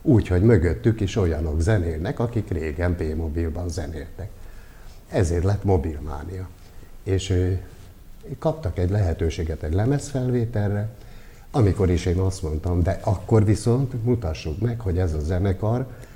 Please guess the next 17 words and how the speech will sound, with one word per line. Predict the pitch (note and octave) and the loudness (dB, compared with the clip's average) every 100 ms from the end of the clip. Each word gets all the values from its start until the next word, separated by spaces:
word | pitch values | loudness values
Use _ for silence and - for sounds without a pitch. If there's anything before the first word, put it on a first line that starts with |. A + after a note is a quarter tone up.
| - | -8
ez | E2 | -4
nem | D#2 E3 | 0 2
egy | E3 D#2 | 2 0
nosztalgia | D#2+ E2 - D#2+ D#2 D#2+ D2+ | 0 -2 -2 0 0 0 0
zenekar, | D#2+ D2+ D2+ F2 G2 | -2 -2 -4 -2 -2
hanem | A2 G#2 G#2+ C3+ | -2 -2 -2 -2
van | F#3 | 0
itt | F#2 F2 | 0 0
még | E2+ F2 | 0 0
annyi | G2+ F2 D2 - | 2 0 -2 0
töltet, | A#2 G2+ - E2+ E2 | 2 2 0 -2 -2
meg, | D#2+ D#2+ - - - - | -6 -6 -8 -16 -16 -8
meg | E2 D#2+ - | -4 -4 0
ambíció, | A2+ G#2 F#2 E2+ - D#2+ | 2 4 4 0 -2 -4
meg | D#2 D2+ | -2 -6
kreativitás, | - G#2+ A2 G2 - F2+ F2+ F2 E2+ E2+ - D#2+ - | -2 0 2 2 2 2 2 0 -2 -2 -2 -4 0
rengeteg | A2+ G2 D#2+ - F2 | 2 4 2 -2 -6